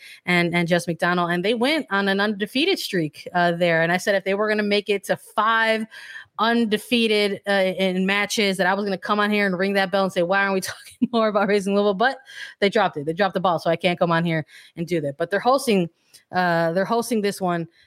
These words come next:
in, uh, in Racing, and I'm looking at this North Carolina Courage side, and, um, they have struggled in their regular season. Uh, some of the success that they had in Challenge Cup to kind of maybe translate that over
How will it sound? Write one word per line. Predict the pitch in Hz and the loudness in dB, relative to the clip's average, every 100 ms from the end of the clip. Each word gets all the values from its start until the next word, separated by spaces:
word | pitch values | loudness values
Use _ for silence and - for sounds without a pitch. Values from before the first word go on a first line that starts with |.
| _ | _
in, | 180 180 170 | -4 -2 0
uh, | 165 - | -2 -6
in | 160 151 185 170 | -8 -2 0 2
Racing, | 185 185 - 156 151 160 | 2 2 0 0 0 -2
and | 170 | 0
I'm | 180 190 | 2 2
looking | 240 254 240 | 0 0 0
at | 214 | 0
this | 208 - | -2 -2
North | 196 185 | -2 0
Carolina | 196 180 170 | -2 0 -2
Courage | - 180 170 | -2 -2 -2
side, | - 170 165 | 0 0 0
and, | 160 160 160 | 0 0 0
um, | 156 156 156 165 | 0 0 -4 -2
they | 185 | 0
have | 202 208 | 0 0
struggled | 233 214 160 - _ _ 180 | 0 0 -2 -4 _ _ -4
in | 175 | 0
their | 160 156 | 2 0
regular | 147 160 156 151 | 0 0 0 -4
season. | 143 165 143 143 - - - - | -4 -6 -4 -8 -10 -20 -12 -2
Uh, | 165 156 | 0 0
some | 151 196 | 0 2
of | 196 | 2
the | 190 | 0
success | 185 190 - 190 | -2 -4 -2 -2
that | - | 0
they | 185 | 0
had | 175 185 180 175 - - - | 2 2 2 0 -6 -20 -8
in | 185 185 | -2 0
Challenge | 196 185 180 | 2 2 2
Cup | - 170 | 0 -4
to | |
kind | 175 180 175 | -2 0 0
of | |
maybe | 175 175 | 0 -4
translate | 170 208 185 180 180 175 | -2 0 0 2 -2 0
that | 175 | 0
over | 151 175 175 170 165 165 | 0 0 2 2 2 -2